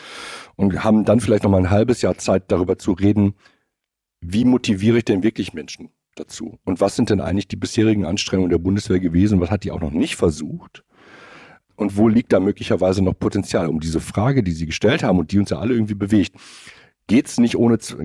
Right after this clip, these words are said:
geht es mit Zwangsdienst oder geht's ohne Zwangsdienst? Um die beantworten zu können. Aber jetzt, wir reden gar nicht mehr, warum denn überhaupt dieser Zwangsdienst notwendig ist, sondern es ist sozusagen,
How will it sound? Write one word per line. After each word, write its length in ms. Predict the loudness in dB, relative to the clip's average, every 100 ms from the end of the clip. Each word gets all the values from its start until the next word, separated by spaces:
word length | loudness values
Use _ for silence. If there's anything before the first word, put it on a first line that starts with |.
| -2
geht 180 | 0
es 100 | 0
mit 180 | 0 -2
Zwangsdienst 600 | 0 0 0 0 -2 0
oder 140 | 0 2
geht's 200 | 2 2
ohne 220 | 2 2
Zwangsdienst? 800 | -2 -12 -12 -12 -12 -12 -16 _ _ _ _ _
Um 140 | -4 -2
die 140 | 0
beantworten 580 | 0 0 0 -2 -6 -8
zu 140 | -14
können. 400 | -8 -8 -6 -8 -10 _
Aber 180 | -2 0
jetzt, 300 | 2 0 -4 _ _ _ _ _ _ -4
wir 200 | 0 2
reden 240 | 4 2
gar 160 | 2 2
nicht 160 | 2
mehr, 160 | 2 2
warum 380 | 2 4 4 4
denn 100 | 2
überhaupt 380 | -4 -6 -8
dieser 160 | -10 -14
Zwangsdienst 580 | -14 -16 -16 -18 -18 -14
notwendig 460 | -14 -12 -12 -12
ist, 140 | -12 -4
sondern 120 | -2
es 120 | -2
ist 120 | -6
sozusagen, 560 | -8 -6 0 4 4 4